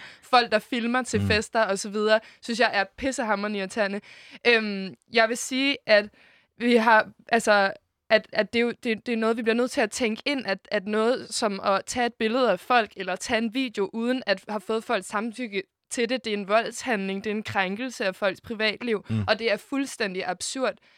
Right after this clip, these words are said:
Speaker 1: at overhovedet skulle diskutere, hvorvidt at man skal spørge om lov, fordi
Speaker 2: Så
Speaker 1: selvfølgelig skal
Speaker 2: hvis,
Speaker 1: man det.
Speaker 2: hvis nu jeg var til en fest sammen med dig, vi
Speaker 1: Ja.
Speaker 2: to var til en fest, og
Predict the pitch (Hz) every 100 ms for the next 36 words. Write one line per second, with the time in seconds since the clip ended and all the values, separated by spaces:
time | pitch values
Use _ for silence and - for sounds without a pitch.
0 | _ - 220 - 214 214 254 262 247 214
1 | 214 190 208 202 269 226 185 196 - 202
2 | 202 233 - _ _ _ _ - 208 202
3 | 190 - 202 190 180 180 180 190 196 196
4 | 202 202 190 185 151 120 131 131 127 165
5 | 147 135 139 151 120 - 120 123 - -
6 | - 123 107 98 87 85 - - 107 120
7 | 110 104 - 160 165 156